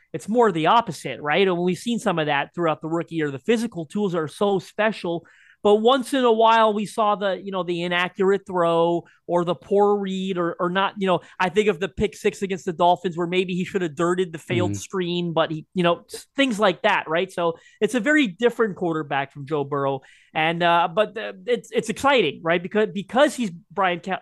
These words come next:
Speaker 1: Callie's done such a good job, uh, working with so many different quarterbacks and adjusting not only his offensive beliefs and philosophies, but also adjusting the way he's coached them, right, throughout his time. And now he's gotta do it again, right? He's gotta,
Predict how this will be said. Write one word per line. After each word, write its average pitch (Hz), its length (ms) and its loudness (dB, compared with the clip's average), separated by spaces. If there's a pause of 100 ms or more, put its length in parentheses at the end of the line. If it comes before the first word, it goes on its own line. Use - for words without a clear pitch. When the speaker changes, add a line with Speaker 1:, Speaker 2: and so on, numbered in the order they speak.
(140)
Speaker 1:
Callie's 180 320 -2
done 247 240 0
such 202 300 -2
a 190 40 -6
good 170 240 -4
job, 147 460 0 (300)
uh, 165 160 2
working 226 400 2
with 196 160 0
so 214 180 0
many 202 220 -2
different 170 300 -10
quarterbacks 165 580 -4
and 180 120 -2
adjusting 180 580 0
not 185 200 2
only 190 300 -2
his 170 160 -2
offensive 165 560 -4
beliefs 170 360 -4
and 160 140 -6
philosophies, 170 680 -2 (320)
but 185 100 0
also 220 260 4
adjusting 202 520 2
the 185 60 0
way 185 220 2
he's 180 260 -4
coached - 400 -2
them, - 140 -18 (500)
right, 170 260 2
throughout 170 280 4
his 156 100 -4
time. 185 240 0
And 180 80 -6
now 247 140 2
he's 240 160 -2
gotta 254 200 0
do 254 220 -4
it 247 60 -2
again, 196 400 -2
right? 160 120 -4
He's 180 120 -6
gotta, 190 240 -6